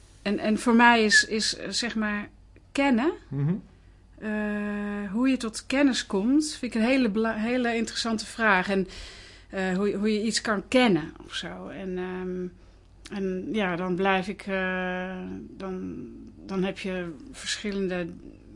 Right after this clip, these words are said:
Speaker 1: zintuigen,
Speaker 2: Mhm.
Speaker 1: waardoor je als je iets ziet, dan,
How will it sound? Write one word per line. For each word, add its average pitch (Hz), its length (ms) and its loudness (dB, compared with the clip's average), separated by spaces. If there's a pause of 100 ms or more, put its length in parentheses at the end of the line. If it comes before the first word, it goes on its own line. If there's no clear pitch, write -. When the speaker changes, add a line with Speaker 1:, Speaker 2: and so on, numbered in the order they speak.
(180)
Speaker 1:
zintuigen, 180 800 -2
Speaker 2:
Mhm. 254 80 -8
Speaker 1:
waardoor 165 300 0
je 175 160 -6
als 185 180 -6
je 185 60 -8
iets - 220 -2
ziet, 226 360 -4
dan, 180 320 -8